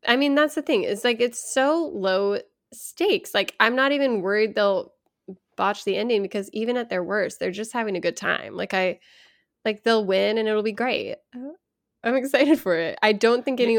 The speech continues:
Speaker 1: I was talking to Rob. I was like, "Do you think anyone will actually die?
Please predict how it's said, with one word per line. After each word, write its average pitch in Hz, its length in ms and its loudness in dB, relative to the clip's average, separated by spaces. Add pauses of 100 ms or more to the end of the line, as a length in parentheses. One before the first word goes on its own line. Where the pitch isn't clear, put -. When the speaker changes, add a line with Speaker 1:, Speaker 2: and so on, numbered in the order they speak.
(120)
Speaker 1:
I 220 120 4
was 240 200 2
talking 269 300 0
to 247 60 0
Rob. 196 220 2
I 156 80 -2
was 185 120 -4
like, 190 180 -6
"Do 202 80 -6
you 208 140 -2
think 208 240 -4
anyone 202 380 -2
will 196 140 -4
actually - 420 -8
die? - 360 -8